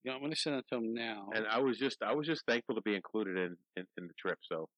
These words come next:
Speaker 2: I appreciate it.
Speaker 1: And there was no fucking drama.
Speaker 2: No.
Speaker 1: No drama.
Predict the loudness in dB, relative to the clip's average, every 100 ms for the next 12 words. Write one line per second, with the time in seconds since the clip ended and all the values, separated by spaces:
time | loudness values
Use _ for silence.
0 | _ _ _ _ _ -4 -2 -2 -2 0
1 | 2 2 2 2 2 0 0 -2 -2 0
2 | -2 -4 -12 _ -2 -2 -4 _ _ _
3 | _ _ _ _ -6 -2 -2 -2